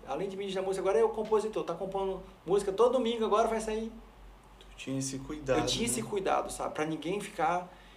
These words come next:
Speaker 1: Então, nisso tudo, eu falei assim, "Beleza, eu vou dar o primeiro passo." Aí eu chamei o louvor e falei assim, "Cara, vamos
Speaker 2: Ah,
Speaker 1: orar."
Speaker 2: nessa época tu já tinha conseguido estruturar o louvor da igreja, já tava
Speaker 1: Já,
Speaker 2: legal?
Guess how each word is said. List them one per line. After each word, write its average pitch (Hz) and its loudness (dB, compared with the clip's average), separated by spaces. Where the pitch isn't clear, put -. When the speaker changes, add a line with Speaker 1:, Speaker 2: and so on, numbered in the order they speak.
Speaker 1:
Então, 123 -4
nisso 180 -6
tudo, 165 -12
eu 127 -6
falei 120 -12
assim, 120 -16
"Beleza, 110 -12
eu 98 -14
vou 127 -6
dar 120 -4
o 120 -8
primeiro 123 -8
passo." - -14
Aí 117 -12
eu 110 -12
chamei 117 -8
o 147 -8
louvor 120 -8
e 117 -12
falei 120 -14
assim, - -18
"Cara, 117 -10
vamos 160 -4
Speaker 2:
Ah, 165 0
Speaker 1:
orar." 127 -6
Speaker 2:
nessa 185 -2
época 160 0
tu 165 -12
já 165 -8
tinha 160 -10
conseguido 156 -12
estruturar 151 -8
o 143 -2
louvor 131 -6
da 131 -4
igreja, 139 -6
já 127 -8
tava 131 -12
Speaker 1:
Já, 170 -2
Speaker 2:
legal? 190 -2